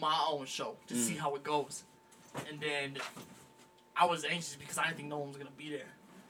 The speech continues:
Speaker 2: Yeah.
Speaker 1: Except for family, so that's why I was like, "Man, I
Speaker 2: <laughs>
Speaker 1: need, I, I need, I need to get this right now because if, if, if, if, if it's not popping right now, then why do it later?" You know what I mean? But because I'm,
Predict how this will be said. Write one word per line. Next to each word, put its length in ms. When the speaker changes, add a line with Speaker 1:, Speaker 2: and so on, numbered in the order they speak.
Speaker 2:
Yeah. 180
Speaker 1:
Except 320
for 80
family, 400
so 160
that's 200
why 80
I 40
was 80
like, 180
"Man, 220
I 120
Speaker 2:
<laughs> 0
Speaker 1:
need, 320
I, 220
I 40
need, 80
I 120
need 140
to 60
get 240
this 200
right 280
now 260
because 480
if, 280
if, 200
if, 260
if, 240
if 120
it's 140
not 240
popping 360
right 220
now, 240
then 100
why 200
do 200
it 60
later?" 220
You 100
know 80
what 80
I 20
mean? 180
But 180
because 240
I'm, 140